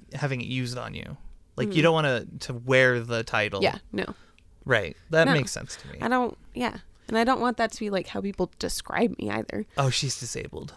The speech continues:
Speaker 2: Yeah. Like, generally, I'm pretty sure the people around me are just like, <laughs> "Yeah, no, that's Karina. She's, she's got some issues." <laughs>
Speaker 1: See? I'm telling you.
Speaker 2: <laughs>
Speaker 1: Issues is, is,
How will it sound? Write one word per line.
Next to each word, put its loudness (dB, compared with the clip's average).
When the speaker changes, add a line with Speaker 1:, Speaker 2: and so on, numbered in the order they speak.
Speaker 2:
Yeah. -4
Like, 0
generally, 6
I'm 0
pretty 2
sure 2
the 2
people 4
around 6
me 4
are 6
just 2
like, 8
<laughs> -18
"Yeah, 2
no, -4
that's 0
Karina. 6
She's, 4
she's 0
got 10
some 4
issues." 8
<laughs> 4
Speaker 1:
See? 12
I'm 12
telling 12
you. 10
Speaker 2:
<laughs> 8
Speaker 1:
Issues 10
is, 6
is, 6